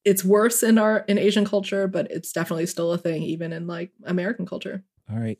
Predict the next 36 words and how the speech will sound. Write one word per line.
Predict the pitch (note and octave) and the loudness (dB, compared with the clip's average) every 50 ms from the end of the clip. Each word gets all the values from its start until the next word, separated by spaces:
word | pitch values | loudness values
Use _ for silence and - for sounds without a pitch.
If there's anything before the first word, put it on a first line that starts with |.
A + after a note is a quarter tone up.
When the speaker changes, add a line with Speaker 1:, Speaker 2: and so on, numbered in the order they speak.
| _ _ | _ _
Speaker 2:
So | - - - - A#2+ B2+ - | -12 -6 -2 0 0 0 2
as | - C3 C3+ C#3+ C3+ C3+ | 2 4 4 4 4 2
we | C3+ D3+ D3+ D3 C#3 - - | 0 0 2 2 0 -2 -2
come | - B2+ A#2 G#2+ - | 2 2 4 2 2
to | - A#2+ | 0 -2
the | G2+ A2 - - | -2 -2 0 2
end | A2 G#2 A2 G#2 | 2 4 4 4
of | G2 G2 | 2 0
our | G2 | -2
discussion, | G2 G#2+ - - - G2+ F#2 - - G2+ G2 F#2+ F#2+ G2 F#2+ G2 - _ | -4 -6 -6 -4 -4 -4 -4 -4 -4 -2 -2 0 0 0 -2 -4 -6 _
um, | F#2+ F#2 G2 G2+ G2 G2+ G2 G2 G2 F#2+ - - _ _ _ _ _ _ _ _ _ _ _ _ _ _ _ _ _ - | -8 -6 -4 -4 -4 -4 -4 -4 -6 -6 -8 -12 _ _ _ _ _ _ _ _ _ _ _ _ _ _ _ _ _ -2
I'd | C3 B2+ C3+ C3+ A2 - _ _ _ _ _ _ _ _ _ _ - | 2 4 6 6 4 2 _ _ _ _ _ _ _ _ _ _ 4
like | D#3 D#3+ | 4 6
to | - - E3 | 6 6 6
ask, | F#3 G3 F#3 - - - | 6 4 4 2 0 0
like, | C3+ C3 - | -2 -2 2
what | B2+ B2 E3 F3+ - _ _ _ | 4 6 6 6 4 _ _ _
do | - F3+ | -2 0
you, | F#3 F3 F3 F#3+ G3 G3 F#3+ - | 0 2 2 2 2 2 2 2
what | D3+ G#3+ - | 2 2 2
do | G#3 | 2
you | G3 G#3 A#3 | 0 0 0
hope | - - G2+ - - _ _ _ - | 0 -2 -2 -4 -6 _ _ _ 0
that | A2+ G#2 - | 0 0 2
your | A2+ A2+ A2 | 2 2 4
readers | A2 G#2+ F2+ G2 G2 G2 G2 - - - | 2 2 0 0 -2 -4 -4 -6 -10 -8
can | - - A2 G2+ G2 G2 F#2+ F#2+ F#2+ - _ _ _ _ _ - | -2 0 0 2 2 2 0 0 -2 -4 _ _ _ _ _ -2
get | G#2+ C#3+ - - - | 0 0 0 -2 -2
from | - G#2 F#2+ F#2+ F#2 F#2 - - | -2 0 0 2 0 -2 -2 -2
reading | G2+ F#2+ G2 G2 | -2 0 0 0
your | F#2+ F2+ | 0 -2
story? | - - G#2 F2+ F2 E2+ - - - _ _ _ _ _ _ _ _ _ _ _ - | -4 -4 -4 -4 -6 -8 -12 -14 -18 _ _ _ _ _ _ _ _ _ _ _ -6
Speaker 1:
I | D4+ D4+ | -2 0
hope | E4 G4 F#4+ - | 2 2 2 2
that | A4+ A4+ A4+ - - A#3+ | 2 2 0 0 -2 -2
readers | A#3+ B3+ B3+ B3+ B3 B3 B3+ B3+ B3 B3+ - - - | 0 2 4 4 4 4 4 4 2 0 -2 -4 -4